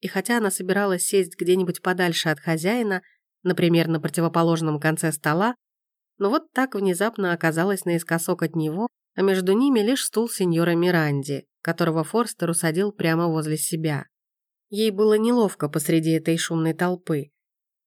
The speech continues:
Она видела, что все из-под тишка наблюдают за ней с любопытством, а она готова была сквозь землю провалиться от этого внезапного внимания. И чтобы унять волнение, выпила то, что предложил ей Натан.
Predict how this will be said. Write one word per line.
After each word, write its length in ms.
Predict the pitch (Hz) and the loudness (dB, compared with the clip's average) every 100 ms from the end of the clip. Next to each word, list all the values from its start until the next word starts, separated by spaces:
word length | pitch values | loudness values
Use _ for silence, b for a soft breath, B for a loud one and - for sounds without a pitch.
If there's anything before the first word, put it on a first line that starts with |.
| _ _ | _ _
Она 260 | 185 175 | 2 2
видела, 360 | 180 226 185 165 | 2 2 4 4
что 200 | 165 175 | 2 -2
все 220 | - 185 | 0 0
из-под 340 | 175 - - - | 0 -2 -8 -4
тишка 360 | - - 214 | -6 -2 -2
наблюдают 600 | 208 190 226 202 185 151 | 0 0 0 2 2 2
за 120 | 151 | 0
ней 160 | 143 139 | 0 0
с 120 | 143 | -2
любопытством, 840 | 160 165 165 160 143 - - 139 147 _ _ _ _ _ | -2 -2 -2 -4 -4 -8 -8 -10 -10 _ _ _ _ _
а 120 | 190 | 0
она 180 | 214 269 | 2 2
готова 400 | 208 185 220 196 | 0 0 -2 0
была 240 | 175 180 | 0 0
сквозь 320 | 175 - 190 | -2 0 0
землю 360 | 175 180 175 156 | 2 2 2 2
провалиться 640 | 151 156 160 202 - 170 | -2 0 0 0 -2 -2
от 100 | 160 | 0
этого 260 | 190 180 165 | -2 -2 -2
внезапного 640 | 160 151 160 156 170 160 | 0 -2 -2 -2 -2 0
внимания. 760 | 165 170 170 151 135 139 - _ _ _ _ _ _ | 0 2 2 0 -4 -8 -12 _ _ _ _ _ _
И 60 | 190 | -6
чтобы 320 | - 196 185 | -2 0 2
унять 320 | 190 190 185 | 4 4 2
волнение, 600 | 170 170 180 254 240 190 | 2 2 2 2 2 2
выпила 400 | 196 277 185 175 | 0 -2 0 0
то, 120 | 170 | -2
что 160 | 226 - | -6 -6
предложил 500 | - 151 151 156 175 | -4 -2 0 0 0
ей 180 | 165 156 | 0 0
Натан. 560 | 156 160 - 147 139 | 0 -2 -2 -4 -6